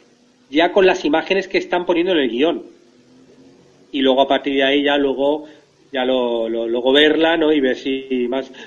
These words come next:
porque luego también hay veces que, pues eso, en el guión se quitan escenas, se ponen otras, se mueven.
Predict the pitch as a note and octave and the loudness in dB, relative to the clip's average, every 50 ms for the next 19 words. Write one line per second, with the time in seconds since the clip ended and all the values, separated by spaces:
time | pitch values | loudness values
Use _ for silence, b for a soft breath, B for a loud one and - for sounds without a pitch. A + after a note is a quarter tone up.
0 | B B - D3 B2+ D3 D#3 F3+ F#3+ F#3 F3 F3+ F3+ F3 E3+ F3 E3+ - G3 F#3 | B B -6 -2 0 2 2 2 2 2 2 4 6 6 6 4 4 0 -2 0
1 | - F3+ D#3+ C#3 C3 B2 A#2 A2+ - - - - _ _ _ _ - A#2 B2 A#2+ | 2 2 2 2 2 0 -2 -4 -6 -14 -20 -20 _ _ _ _ -12 -10 -10 -8
2 | A#2+ C3 B2 B2 A#2+ A#2+ C3 C3+ C#3+ C#3+ - - C#3+ - C#3 - C#3 C3 C3 B2+ | -6 -4 -4 -4 -2 0 2 2 2 2 0 -4 -4 -4 -2 -2 -2 -2 -2 -2
3 | - - F3 E3 E3+ E3 - E3 - - C3+ B2+ B2 B2 D3+ F3 - F3 D3 - | 0 0 2 2 2 0 -2 -2 -4 -4 -4 -6 -4 -2 -2 -2 -2 -4 -4 -6
4 | - A#2 B2 D3 D#3+ D#3+ D#3+ D#3+ D#3 D#3+ - | -6 -4 0 0 2 2 2 0 -2 -4 -10